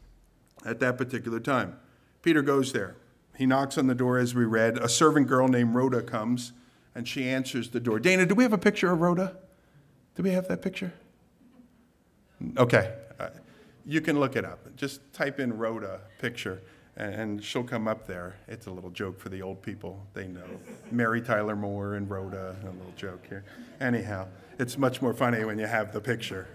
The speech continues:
Um, <laughs> but anyway, so this servant girl, that tells us that Mary was a rather wealthy individual, that she had a servant girl. Uh, she comes to the door,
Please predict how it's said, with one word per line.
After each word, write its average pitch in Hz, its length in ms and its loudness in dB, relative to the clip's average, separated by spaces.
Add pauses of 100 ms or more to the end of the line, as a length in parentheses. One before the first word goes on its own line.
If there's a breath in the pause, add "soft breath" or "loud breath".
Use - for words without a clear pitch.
Um, 127 760 2 (180)
<laughs> - 180 -14
but 208 140 8
anyway, 160 580 10 (320 loud breath)
so 220 220 8
this 226 260 6
servant 254 540 6
girl, 151 300 8
that 202 180 6
tells 208 300 2
us 190 160 2
that 170 220 6
Mary 175 680 4
was 135 220 -2 (260)
a 123 180 0 (260)
rather 143 360 4
wealthy 151 420 2
individual, 123 580 0
that 123 140 -2
she 127 120 -4
had 123 100 2
a 120 60 0
servant 131 480 0
girl. 120 480 -2 (520 soft breath)
Uh, 101 360 -2 (100)
she - 240 -4
comes 175 400 -2
to 185 60 -4
the 170 140 -2
door, 120 500 0